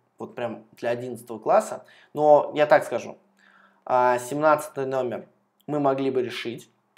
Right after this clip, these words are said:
да, если вот, э, заниматься по флеш. И в двадцатом номере мы многие, а, соответственно, пункты мы правильно бы отметили.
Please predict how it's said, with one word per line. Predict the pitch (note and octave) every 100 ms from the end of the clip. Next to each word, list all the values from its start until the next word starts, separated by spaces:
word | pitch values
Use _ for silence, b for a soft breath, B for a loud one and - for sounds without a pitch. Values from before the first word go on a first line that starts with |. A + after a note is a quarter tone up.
| _
да, | A#2 C3+ D#3 -
если | C3 C3 C3
вот, | B2 A#2+ B2+
э, | B2
заниматься | A#2 B2+ B2+ A#2+ A#2+
по | A2 B2
флеш. | B2+ B2 B2 - b b b b
И | C#3 D3 D3+ D3+ C#3 -
в | B2+
двадцатом | C#3+ C#3+ F#3+ D#3
номере | C#3+ D#3 C3
мы | C3
многие, | C#3 D3 C3+ C3
а, | - A2+ A#2+ A#2+
соответственно, | B2+ B2+ B2+ - A2+ - _ _ _ _ _ _ _ _ _ -
пункты | D#3+ F#3+ F#3 C3
мы | B2
правильно | C3 C#3+ C#3+ C3+ B2+
бы | B2+
отметили. | B2 B2+ A2+ - G2+